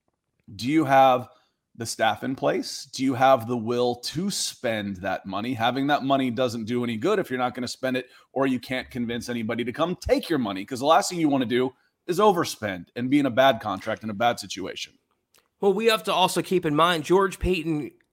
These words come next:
Speaker 2: through one season as general manager, he's shown a proclivity to pay his own as well. So we have to
Speaker 1: Mm-hmm.
Speaker 2: also squirrel some money away for current players the Broncos might wanna bring back. We know there's not too many extension candidates on the roster right now.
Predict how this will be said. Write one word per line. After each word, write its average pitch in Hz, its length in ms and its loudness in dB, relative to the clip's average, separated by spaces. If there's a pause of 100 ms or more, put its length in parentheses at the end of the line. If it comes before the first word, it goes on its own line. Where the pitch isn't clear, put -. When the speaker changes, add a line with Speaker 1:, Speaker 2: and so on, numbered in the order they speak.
Speaker 2:
through 190 280 2
one 175 300 2
season 185 380 -2
as 147 100 0
general 160 320 0
manager, 151 460 -4
he's 160 180 -8
shown 170 280 0
a 156 60 0
proclivity 170 720 -2
to 147 160 -6
pay 156 280 -4
his 143 200 -4
own 156 240 0
as 127 140 -6
well. 139 400 -4 (400)
So 160 120 -4
we 190 120 6
have 185 140 2
to 175 60 0
Speaker 1:
Mm-hmm. 139 80 0
Speaker 2:
also 160 320 0
squirrel 165 360 2
some 160 200 -2
money 156 240 0
away 147 280 0
for 143 560 -4
current 190 380 0
players 147 380 -2
the 143 60 -8
Broncos 143 380 -2
might 143 140 -2
wanna 131 240 -4
bring 131 260 -8
back. 127 300 -8 (140)
We 135 160 -6
know 190 100 2
there's 185 120 4
not 220 200 6
too 233 140 -2
many 208 200 2
extension 175 460 -2
candidates 160 480 -4
on 151 80 0
the 147 100 -4
roster 147 360 -4
right 139 180 -6
now. 147 240 -2